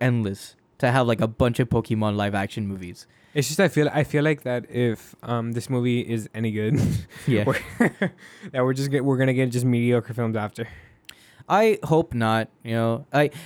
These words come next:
Speaker 1: this looks actually interesting, and Jesus, dude, the effects look great on these Pokemon.
Speaker 2: They look weird, man.
Speaker 1: They look
Speaker 2: I don't
Speaker 1: really
Speaker 2: know.
Speaker 1: weird, but it looks super good.
Speaker 2: Yeah.
Speaker 1: Like, Greninja looks awesome.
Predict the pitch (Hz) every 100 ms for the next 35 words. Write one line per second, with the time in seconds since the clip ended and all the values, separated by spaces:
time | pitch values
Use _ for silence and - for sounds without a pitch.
0 | 139 170 196 220 233 240 190 180 175 160
1 | 139 139 135 123 110 110 104 - - _
2 | - 127 - 262 139 - 202 143 123 -
3 | 196 247 - - - 113 175 165 120 -
4 | 120 117 123 107 101 107 _ - 139 135
5 | - 110 104 101 101 101 107 185 233 233
6 | 226 233 214 180 190 208 156 151 143 175
7 | 196 - - 226 202 147 117 156 151 117
8 | 123 _ - 110 107 180 143 185 165 254
9 | 330 233 - - 147 220 - 139 110 104